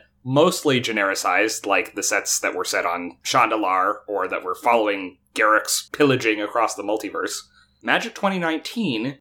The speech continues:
is following a particular story. But instead of being the mainline story, it follows current lead villain of Magic's Rogues Gallery, Nicol Bolas himself.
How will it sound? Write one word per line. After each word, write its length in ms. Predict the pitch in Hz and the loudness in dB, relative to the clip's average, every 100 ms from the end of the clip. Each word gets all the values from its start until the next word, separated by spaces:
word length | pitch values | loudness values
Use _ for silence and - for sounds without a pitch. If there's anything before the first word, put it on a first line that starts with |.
| _ | _
is 300 | 170 208 202 | 0 0 -2
following 440 | - 147 139 139 | 0 4 4 4
a 60 | 139 | 2
particular 480 | 139 120 107 110 110 | 0 -2 -2 -2 0
story. 460 | - 214 101 - - _ - | 2 4 4 0 -14 _ -12
But 100 | 98 | -8
instead 240 | 95 120 | 0 0
of 80 | 113 | 2
being 160 | 101 | -2
the 60 | 95 | -2
mainline 460 | 104 226 190 110 110 | 0 2 2 0 -2
story, 520 | 92 90 123 156 - _ _ | -4 -2 0 0 -4 _ _
it 120 | - 82 | -4 -2
follows 720 | 107 101 110 147 147 - - _ | 0 2 4 2 2 -4 -10 _
current 500 | - 220 226 202 - - | 0 6 6 6 -6 -10
lead 340 | 127 160 185 | -4 -2 -2
villain 460 | 139 147 185 143 185 | -2 0 2 2 2
of 560 | - - 123 120 113 123 - - | -4 0 4 4 4 -2 -2 -4
Magic's 360 | 127 120 120 120 | 0 0 -2 -2
Rogues 380 | 135 160 - | 0 0 -2
Gallery, 520 | 120 104 101 120 170 - | -2 0 0 0 -2 -4
Nicol 320 | - 214 247 254 | 0 2 4 6
Bolas 480 | 254 240 247 - | 6 8 6 6
himself. 720 | 202 226 - 214 214 - - | 2 0 2 2 0 -2 -12